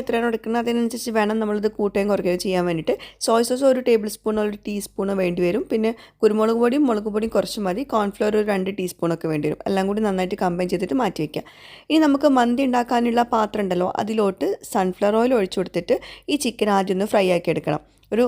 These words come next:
മീഡിയം ഹൈ ഫ്ലെയിമിൽ വെച്ചിട്ട് തന്നെ ഫ്രൈ ആക്കി എടുക്കണം. ഇതിലോട്ട് കുറച്ച് വെജിറ്റബിൾസ് വേണം. നിങ്ങൾക്ക് ക്യാരറ്റ്, ബീൻസ് ഒക്കെ കയ്യിലുണ്ടെങ്കിൽ അത് കട്ട് ചെയ്തിട്ട് എടുക്കാം, സ്വീറ്റ് കോൺ ഒക്കെ ഉണ്ടെങ്കിൽ. ഞാനിവിടെ ഫ്രോസൺ, ആ, വെജിറ്റബിൾസ് ആണ് എടുത്തിട്ടുള്ളത് കേട്ടോ.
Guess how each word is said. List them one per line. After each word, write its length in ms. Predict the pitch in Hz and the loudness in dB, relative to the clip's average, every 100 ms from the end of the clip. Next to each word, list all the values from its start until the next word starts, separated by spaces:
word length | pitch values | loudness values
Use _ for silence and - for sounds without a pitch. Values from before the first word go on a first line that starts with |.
| 240 | 2
മീഡിയം 280 | 220 220 240 247 | 0 2 2 2
ഹൈ 80 | 196 | -2
ഫ്ലെയിമിൽ 220 | 214 190 196 | -2 -2 -2
വെച്ചിട്ട് 200 | 185 185 | -4 -4
തന്നെ 140 | 190 220 | -4 -2
ഫ്രൈ 120 | 180 | 0
ആക്കി 180 | 160 156 | 0 -2
എടുക്കണം. 260 | 156 165 202 - - - | -4 0 -2 -4 -20 -8
ഇതിലോട്ട് 260 | 240 247 247 | -2 2 4
കുറച്ച് 200 | 269 233 226 | 2 0 0
വെജിറ്റബിൾസ് 440 | 190 - 196 208 214 | 0 0 -4 -2 0
വേണം. 180 | 220 349 | 2 2
നിങ്ങൾക്ക് 240 | 294 233 233 | 0 -2 2
ക്യാരറ്റ്, 360 | 214 196 202 208 | 2 2 0 -2
ബീൻസ് 200 | 202 196 202 | -2 -2 -4
ഒക്കെ 80 | 202 | 0
കയ്യിലുണ്ടെങ്കിൽ 480 | 190 196 196 190 226 | 0 0 -2 0 2
അത് 80 | 214 208 | 2 2
കട്ട് 100 | 190 | 0
ചെയ്തിട്ട് 240 | 185 185 180 | -2 0 -2
എടുക്കാം, 260 | - 196 277 - 196 | 0 0 0 -2 -8
സ്വീറ്റ് 240 | - 196 - | -2 -2 0
കോൺ 100 | 190 | -2
ഒക്കെ 140 | 185 180 | 0 0
ഉണ്ടെങ്കിൽ. 280 | 170 165 202 - - - 196 | 0 -2 -2 -4 -18 -10 2
ഞാനിവിടെ 320 | 233 247 269 294 | 4 4 2 2
ഫ്രോസൺ, 480 | 226 214 233 - 294 - | 2 4 2 2 0 0
ആ, 40 | 202 | -2
വെജിറ്റബിൾസ് 420 | 180 - 180 180 190 | -2 -4 -6 -4 -2
ആണ് 80 | 175 | -2
എടുത്തിട്ടുള്ളത് 320 | 160 - 160 | -4 -6 -4
കേട്ടോ. 120 | 160 | -2